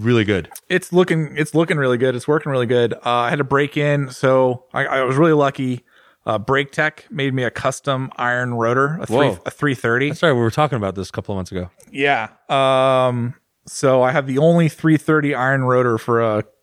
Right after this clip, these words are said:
Speaker 2: twelve ninety
Speaker 1: How was that? I
Speaker 2: wheel.
Speaker 1: mean, did you, did you feel throughout the day as you broke it in, it having more and more bite, or?
Speaker 2: Well, here's the thing, right? When you're four seconds off the pace, nothing feels good.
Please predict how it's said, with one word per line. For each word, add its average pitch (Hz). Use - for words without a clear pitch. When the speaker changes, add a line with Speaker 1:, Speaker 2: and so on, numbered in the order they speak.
Speaker 2:
twelve 127
ninety 113
Speaker 1:
How 156
was 175
that? 117
I -
Speaker 2:
wheel. 123
Speaker 1:
mean, 113
did 113
you, 123
did 120
you 127
feel 123
throughout 113
the 110
day 110
as 104
you 104
broke 104
it 113
in, 107
it 101
having 101
more 104
and 101
more 98
bite, 98
or? 101
Speaker 2:
Well, 165
here's 320
the 240
thing, 160
right? 139
When 175
you're 254
four 226
seconds 202
off 170
the 160
pace, 185
nothing 165
feels 123
good. 117